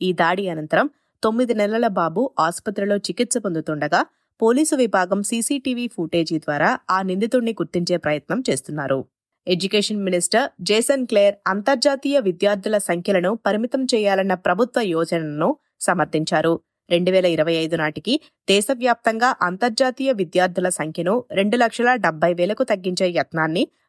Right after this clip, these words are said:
ప్రభుత్వం ప్రకటించింది. విద్యారంగ నిపుణులు మరియు ప్రతినిధులు ఈ యోజనపై సందేహం వ్యక్తం చేస్తున్నారు. ఆస్ట్రేలియా గ్లోబల్ ప్రతిష్టకు హాని కలిగించవచ్చని వారు భావిస్తున్నారు. క్లేర్ స్కై న్యూస్తో మాట్లాడుతూ,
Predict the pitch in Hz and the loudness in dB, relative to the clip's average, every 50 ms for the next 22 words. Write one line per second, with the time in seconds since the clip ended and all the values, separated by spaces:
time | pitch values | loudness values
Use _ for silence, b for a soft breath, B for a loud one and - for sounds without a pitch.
0 | _ - 180 170 165 165 - 175 190 233 - - - - - 160 156 151 - 156 | _ 0 0 0 0 -2 -2 -2 0 0 0 0 -2 -2 -4 -6 -4 -4 -4 -4
1 | 151 160 156 156 - _ _ _ _ _ _ - 175 175 156 156 214 220 226 226 | -2 0 0 0 -2 _ _ _ _ _ _ -2 -2 -2 0 2 2 4 4 2
2 | 233 233 233 220 202 - 202 208 214 247 302 339 - - - 175 175 175 170 160 | 0 0 -2 -2 -2 -2 -2 0 2 2 2 0 0 -2 0 0 2 0 2 0
3 | 156 151 - 156 156 156 156 160 208 302 - _ _ _ _ - 208 233 240 226 | 0 -2 0 -2 -2 -2 0 2 2 0 0 _ _ _ _ -4 -2 0 2 2
4 | 220 226 - 254 269 262 269 269 262 - 196 180 175 175 185 190 190 208 220 196 | 2 0 0 -2 -2 0 0 0 0 0 -2 -2 0 0 0 0 0 -2 -4 -4
5 | 156 - _ - 156 165 160 156 - - 165 165 156 160 170 170 - _ _ _ | -4 -4 _ -4 -4 -2 -4 -4 -4 -2 0 2 2 2 2 0 -2 _ _ _
6 | _ - - 165 170 - - - 185 180 180 180 175 170 170 170 170 175 185 190 | _ -2 0 0 0 -2 -2 -4 -2 0 0 0 0 0 0 0 2 2 2 2
7 | 240 247 233 - - 165 - 180 - - 185 - 196 196 175 175 165 180 214 254 | 0 -2 -2 -2 -2 -2 -2 -2 -2 -2 -2 0 0 -2 0 0 0 0 0 0
8 | 254 - 214 185 180 175 170 175 156 151 151 - 151 160 226 320 302 226 190 196 | -2 -2 -2 -2 -2 -2 0 0 0 0 0 0 -2 -4 -4 -4 -2 0 0 0
9 | 165 147 147 143 139 151 - - 165 160 156 151 151 160 156 - _ _ _ _ | 2 2 2 2 0 0 -4 -4 -2 0 0 2 2 0 -2 -4 _ _ _ _
10 | _ _ - 196 180 180 185 254 262 - _ _ _ _ _ - - - 214 208 | _ _ 0 2 2 4 2 2 0 -2 _ _ _ _ _ -8 -4 -2 0 0
11 | 226 254 269 285 285 262 - 269 254 233 208 175 180 - 175 175 170 - 196 | 0 -2 -2 -4 -4 -2 -2 -2 0 0 0 0 0 0 0 0 0 0 0